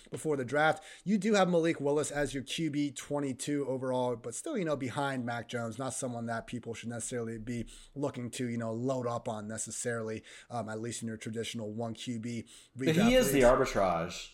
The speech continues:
Speaker 2: to, to Fields and Lance. Like,
Speaker 1: Yeah.
Speaker 2: if, like, he's the guy that right now, if you're drafting in best ball,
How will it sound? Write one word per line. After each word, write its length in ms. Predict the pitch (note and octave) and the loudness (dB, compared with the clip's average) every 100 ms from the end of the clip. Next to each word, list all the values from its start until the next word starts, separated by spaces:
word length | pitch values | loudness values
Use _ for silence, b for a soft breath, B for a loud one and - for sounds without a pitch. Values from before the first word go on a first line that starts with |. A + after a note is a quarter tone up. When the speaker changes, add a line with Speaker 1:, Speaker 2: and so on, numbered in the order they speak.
| _ | _
Speaker 2:
to, 240 | - A#2 - - | -6 -4 -6 -10
to 140 | - G#2+ | -6 -6
Fields 520 | - G#2+ G#2+ G#2 F#2 | 0 4 4 4 0
and 140 | E2+ | 2
Lance. 480 | F2 E2+ - - - - - | 4 4 2 -6 -6 -10 -4
Like, 160 | E2+ | 2
Speaker 1:
Yeah. 80 | F3+ G2+ | 2 0
Speaker 2:
if, 200 | F#2 - - G#2 | -8 -8 -14 -8
like, 240 | G#2 F#2 | -4 -4
he's 280 | - C#3 C#3 | -2 -2 2
the 60 | B2 | 10
guy 440 | A2+ A#2 F#2+ E2 | 10 10 8 4
that 160 | E2 E2+ | 0 4
right 240 | A2+ F2+ | 6 6
now, 500 | G2+ G#2+ F#2+ E2 E2 | 2 2 2 0 -2
if 140 | F#2+ G#2 | -8 -4
you're 100 | A2+ | -4
drafting 440 | F2+ G#2+ B2+ D#3+ | 4 4 4 0
in 100 | C#3+ | 2
best 260 | A#2+ A2+ - | 4 4 4
ball, 340 | E2 D2+ - | 0 -2 -6